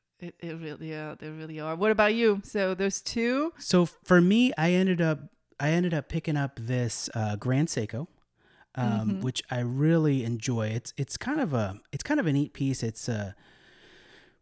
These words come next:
Speaker 2: it's almost like a chameleon in a way that you can wear it with a pair of shorts or a t-shirt, but I've also worn it,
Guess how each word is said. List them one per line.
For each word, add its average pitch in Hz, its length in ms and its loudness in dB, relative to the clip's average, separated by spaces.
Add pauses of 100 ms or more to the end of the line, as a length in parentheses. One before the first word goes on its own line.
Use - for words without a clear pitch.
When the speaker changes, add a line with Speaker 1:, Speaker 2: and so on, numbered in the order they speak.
(420)
Speaker 2:
it's - 260 0
almost 285 280 2
like 190 140 2
a 127 60 4
chameleon 117 880 0 (140)
in 147 120 4
a 139 80 2
way 123 300 0
that 120 180 -4
you 143 100 0
can 160 180 0
wear 131 160 0
it 143 60 0
with 127 140 -4
a 117 60 -2
pair 127 240 0
of 113 60 -2
shorts 120 420 -2
or 98 160 -10 (120)
a 113 100 -6
t-shirt, 135 360 -2
but 123 100 -2
I've 120 200 -2
also 143 400 0
worn 127 360 2
it, 107 160 -4